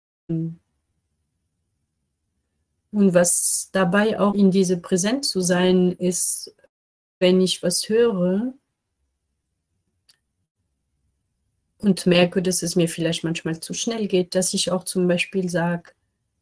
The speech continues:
„Ah, ich hab das gehört, hab ich das so richtig verstanden?“ Und das zu wiederholen, was unsere Gegenüber teilt, ähm, oder zu spüren,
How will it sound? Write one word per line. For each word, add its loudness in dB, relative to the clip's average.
„Ah, -2
ich -2
hab -4
das 0
gehört, -2
hab 2
ich 0
das -2
so 0
richtig -4
verstanden?“ -4
Und 0
das -2
zu 0
wiederholen, 6
was -2
unsere -2
Gegenüber -2
teilt, -4
ähm, -4
oder 2
zu -6
spüren, 0